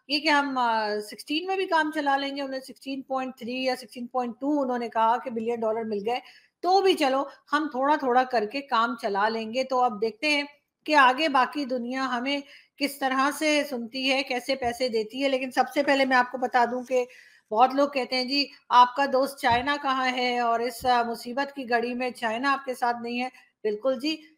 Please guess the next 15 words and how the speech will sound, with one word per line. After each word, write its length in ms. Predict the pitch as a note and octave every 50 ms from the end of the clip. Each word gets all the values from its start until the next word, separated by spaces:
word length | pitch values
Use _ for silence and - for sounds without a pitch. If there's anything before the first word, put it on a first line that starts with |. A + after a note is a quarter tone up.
| _ _ -
चाइना 360 | - C#4 C4 B3+ C4+ C#4 D4+
हमारे 380 | D4 C#4+ C#4 C4+ C4+ B3+ C#4 C4+
साथ 240 | C4+ C#4 B3+ C4 B3
अभी 280 | B3+ A#3+ A3 A#3 B3
तक 220 | B3 - C4+ C4 C4
है 400 | - - A#3 A3+ B3 C#4 D4 D4
और 380 | C#4 C4 B3 B3+ B3 B3 B3 A#3 A#3+ - - - _ _ _ _
चाइना 360 | - C4+ C4 C4+ C#4+ D#4+ E4 E4
ने 160 | D#4+ D#4 D4+
जी 180 | C#4 D4+ D#4
दस 360 | C4 C4 C4+ C#4 D4 C#4+ - -
मिलियन 540 | D4 C#4 C#4 C4+ C4 C4 B3+ B3+ C4+ C#4 C4
डॉलर्स 360 | B3 B3 A#3+ A#3+ B3 C4+ C4
जो 120 | A3+ B3+ B3
है 260 | B3+ B3 A#3 A#3+